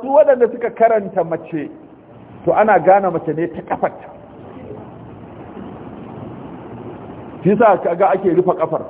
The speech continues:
Wanda ya kalla zai ce, daga ƴan yatsun nan nata zai mata hukunci. Yaya tsawon su yake, kai ɗaya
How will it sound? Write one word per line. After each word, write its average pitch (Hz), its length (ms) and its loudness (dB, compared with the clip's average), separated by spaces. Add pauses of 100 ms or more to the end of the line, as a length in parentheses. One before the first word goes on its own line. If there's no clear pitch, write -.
(760)
Wanda 190 200 4
ya 202 80 8
kalla 185 340 4
zai 185 200 2
ce, 160 160 -6 (260)
daga 151 180 -2
ƴan 214 220 0
yatsun 214 320 4
nan 170 160 -6
nata 165 240 -2
zai 147 140 -4
mata 135 200 -8
hukunci. 120 400 -8 (880)
Yaya 123 320 6
tsawon 160 400 4
su 143 60 -6
yake, 135 340 -4
kai 151 160 0
ɗaya 143 180 -2